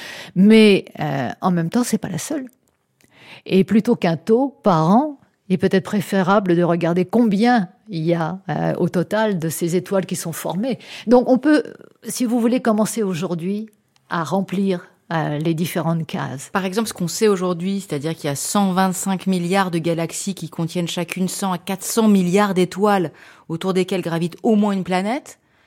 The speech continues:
Speaker 2: ça, on le sait aujourd'hui, on le savait pas il y a dix ans ?
Speaker 1: On le savait pas, on le savait absolument pas, on le savait même pas, euh, oui, peut-être il y a dix ans. Euh, il y a, il y a certaines de ces découvertes qui sont encore beaucoup plus récentes. Aujourd'hui, on en est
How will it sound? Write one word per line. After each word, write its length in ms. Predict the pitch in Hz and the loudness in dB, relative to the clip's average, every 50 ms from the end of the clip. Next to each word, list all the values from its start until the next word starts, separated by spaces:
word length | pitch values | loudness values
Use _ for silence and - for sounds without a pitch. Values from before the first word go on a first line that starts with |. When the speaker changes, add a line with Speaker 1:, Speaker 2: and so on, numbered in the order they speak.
| _ _ _ | _ _ _
Speaker 2:
ça, 220 | - - - 214 202 | -12 -4 0 2 2
on 20 | |
le 60 | 196 | 2
sait 140 | 180 - 208 | 2 0 0
aujourd'hui, 480 | 190 165 185 180 185 165 175 208 247 254 | 0 0 -2 -4 -4 -4 -4 -2 -2 -2
on 60 | 233 | -2
le 60 | 208 | -2
savait 240 | - - 185 180 185 | -4 -6 -6 -6 -6
pas 140 | 180 196 196 | -6 -6 -6
il 60 | 202 | -6
y 20 | |
a 60 | 196 | -6
dix 200 | 175 180 175 170 | -6 -6 -8 -8
ans ? 80 | 196 226 262 | -8 -8 -8
Speaker 1:
On 60 | 160 | -6
le 60 | 165 143 | -8 -6
savait 280 | - 175 160 151 170 | -4 -4 -4 -2 -4
pas, 300 | - - 170 190 233 240 - _ - | -2 -4 -4 -4 -6 -8 -12 _ -10
on 60 | 180 | -8
le 80 | 175 170 | -8 -6
savait 300 | - 190 160 151 165 160 | -6 -6 -4 -2 -2 -4
absolument 460 | 156 - - 170 160 175 170 175 175 | -4 -6 -8 -8 -6 -4 -4 -4 -2
pas, 120 | - 240 | 2 2
on 60 | 240 196 | 2 2
le 40 | |
savait 300 | 175 - 190 156 156 170 | 2 0 0 0 0 0
même 220 | 165 160 156 156 143 | 0 0 -2 -2 -2
pas, 320 | - 165 165 170 165 - - | -2 0 0 0 0 -2 -4
euh, 280 | 156 - 170 180 180 185 185 185 165 175 - _ _ _ - | -4 -4 -6 -6 -8 -8 -10 -10 -10 -12 -14 _ _ _ -8
oui, 140 | - 220 220 | -6 -6 -4
peut-être 320 | - 233 - 170 151 - | -4 -4 -4 -4 -6 -4
il 20 | 165 | -6
y 40 | 160 | -8
a 20 | |
dix 220 | 175 160 151 151 | -8 -8 -10 -10
ans. 140 | - - - - - - - - - - - - - - | -10 -10 -10 -12 -16 -18 -18 -16 -16 -16 -16 -16 -14 -10
Euh, 140 | 151 143 143 | -6 -6 -4
il 60 | 151 | -2
y 60 | 160 | 0
a, 60 | 151 | 0
il 60 | 151 151 | 0 0
y 40 | |
a 40 | 156 | -2
certaines 340 | 143 - 170 160 - 185 180 | -2 -2 -4 -2 0 0 0
de 80 | 170 165 | 0 0
ces 140 | - 180 | -2 -2
découvertes 360 | 156 156 147 - 147 165 170 - | -2 -2 -4 -2 -2 -4 -2 -4
qui 100 | - - | -6 -8
sont 160 | - - 151 | -6 -8 -8
encore 200 | 151 - 151 151 | -6 -6 -6 -6
beaucoup 240 | 151 170 160 - 147 | -6 -6 -8 -8 -12
plus 160 | - - 160 | -10 -10 -8
récentes. 460 | 156 175 165 - - 240 247 - 180 | -8 -8 -8 -6 -4 -4 -4 -2 -4
Aujourd'hui, 420 | 170 143 180 170 180 175 190 196 | -2 0 0 0 2 2 4 4
on 140 | 208 190 180 | 4 4 4
en 140 | 170 170 170 | 4 4 4
est 180 | 165 165 160 | 2 2 0